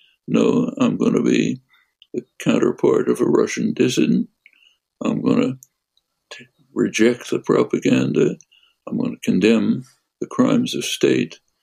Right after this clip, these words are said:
I'm gonna act to do something about them." We're much freer. We won't be punished for that. We'll be punished maybe by vilification or condemnation or lies or something like that.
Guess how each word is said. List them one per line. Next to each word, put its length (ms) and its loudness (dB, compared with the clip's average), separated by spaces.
I'm 120 -8
gonna 300 0
act 320 -2
to 100 -6
do 200 2
something 440 -2
about 360 -2
them." 220 -12
We're 200 4
much 260 -4
freer. 600 -2
We 200 2
won't 320 0
be 140 0
punished 500 0
for 160 -6
that. 300 0
We'll 240 0
be 180 -2
punished 500 -2
maybe 340 0
by 420 0
vilification 1120 0
or 200 -8
condemnation 1040 0
or 140 -2
lies 680 0
or 120 -12
something 360 -4
like 260 0
that. 360 0